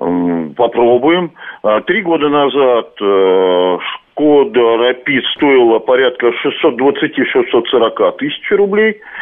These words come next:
А сейчас китаец, э, китайская машина примерно такого же класса, да, стоит примерно два с половиной миллиона. Сколько должна тогда сейчас стоить повседневная,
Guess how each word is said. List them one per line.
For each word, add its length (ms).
А 300
сейчас 360
китаец, 580
э, 540
китайская 460
машина 460
примерно 520
такого 540
же 120
класса, 540
да, 260
стоит 260
примерно 400
два 260
с 100
половиной 500
миллиона. 540
Сколько 600
должна 600
тогда 360
сейчас 400
стоить 440
повседневная, 1000